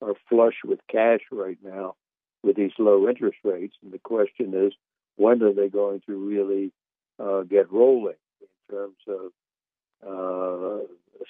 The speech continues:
factories and things of this nature? And you're starting to see it already in terms of, uh,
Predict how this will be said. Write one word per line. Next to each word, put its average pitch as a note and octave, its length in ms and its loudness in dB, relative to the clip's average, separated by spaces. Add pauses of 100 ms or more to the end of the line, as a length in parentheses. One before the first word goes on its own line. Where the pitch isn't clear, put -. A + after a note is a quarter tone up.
factories G#2 680 4
and G2 180 -12
things G2 300 0
of G2 140 2
this A#2 220 2
nature? F2 420 -6 (420)
And A2+ 360 2
you're A2+ 140 -2
starting D#3 400 2
to G2+ 160 -14
see - 180 -8
it A2 80 -4
already G#2+ 540 0
in F#2 80 -12 (100)
terms G2+ 340 -8
of, F#2+ 180 -8 (540)
uh, F#2+ 340 -6